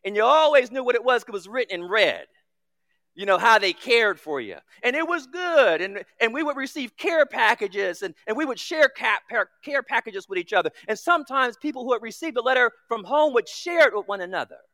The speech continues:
But it was important, really, even more so, in that first year. And for those of you who have been in college before, especially if you've been away, you know it's a transition.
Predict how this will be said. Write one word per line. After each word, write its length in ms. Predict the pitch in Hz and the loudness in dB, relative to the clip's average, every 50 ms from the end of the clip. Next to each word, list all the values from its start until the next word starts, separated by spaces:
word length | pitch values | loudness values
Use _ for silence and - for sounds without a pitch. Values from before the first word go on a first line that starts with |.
| _ _ _ _ _ _ _ _ _ _ _ _ _ _ _ _ _ _ _ _ _ _ _ _ _ _ _ _ _ _ _ _ _ _ _ _ _ _ _ _ _ _ _ _ _ _ _ _ _ _ _ _ _ _ | _ _ _ _ _ _ _ _ _ _ _ _ _ _ _ _ _ _ _ _ _ _ _ _ _ _ _ _ _ _ _ _ _ _ _ _ _ _ _ _ _ _ _ _ _ _ _ _ _ _ _ _ _ _
But 140 | 151 220 247 | 0 0 0
it 80 | 269 | 2
was 160 | 247 220 190 220 | 0 -2 -4 -6
important, 520 | 202 - - 320 359 359 285 175 165 - - 160 | -12 -12 -6 -4 -4 -4 -4 -6 -10 -16 -20 -16
really, 420 | 165 240 262 226 147 113 - - - _ _ _ _ _ _ _ _ _ _ _ _ _ _ _ _ | -6 -4 -4 -2 -2 -6 -10 -16 -20 _ _ _ _ _ _ _ _ _ _ _ _ _ _ _ _
even 280 | - 233 240 190 185 170 | -14 -12 -8 -8 -8 -8
more 240 | 175 196 208 202 185 | -6 -6 -6 -6 -8
so, 340 | - - - 98 87 78 - _ _ _ _ _ _ _ _ _ _ _ _ _ _ _ _ _ _ _ _ _ _ _ _ _ _ _ _ - | -10 -14 -16 -16 -16 -18 -20 _ _ _ _ _ _ _ _ _ _ _ _ _ _ _ _ _ _ _ _ _ _ _ _ _ _ _ _ -4
in 140 | - 185 | -2 0
that 240 | 202 190 170 233 - | 0 0 -2 -2 -2
first 340 | - 226 202 175 - - - | -2 -2 -2 -4 -6 -12 -14
year. 380 | 208 196 156 127 95 78 - - _ _ _ _ _ _ _ _ _ _ _ _ | -10 -8 -8 -8 -8 -10 -14 -20 _ _ _ _ _ _ _ _ _ _ _ _
And 100 | - 143 | -12 -8
for 60 | 156 170 | -6 -2
those 300 | 185 214 226 220 180 185 | -2 -2 -2 -2 -4 -8
of 120 | 196 165 | -12 -12
you 220 | 180 196 190 175 | -12 -10 -10 -8
who 80 | 170 175 | -6 -6
have 160 | 156 147 143 | -6 -6 -6
been 140 | 139 202 196 | -8 -8 -8
in 100 | 165 143 | -8 -10
college 480 | - - 170 190 190 175 170 143 135 139 | -10 -8 -4 -2 0 0 0 -2 -6 -14
before, 320 | 127 - _ 156 143 131 | -18 -18 _ -6 -6 -6
especially 360 | 123 123 - - 208 175 156 | -6 -6 -8 -12 -12 -12 -14
if 20 | 147 | -14
you've 80 | 139 | -12
been 100 | 151 151 | -10 -10
away, 220 | 139 139 160 160 143 | -10 -6 -6 -6 -6
you 120 | 135 143 | -6 -8
know 140 | 147 147 139 | -8 -8 -8
it's 80 | 135 | -8
a 60 | - 139 | -10 -16
transition. 680 | - - 139 127 127 123 127 113 - - - 85 76 | -16 -14 -14 -14 -14 -16 -16 -18 -18 -18 -20 -20 -20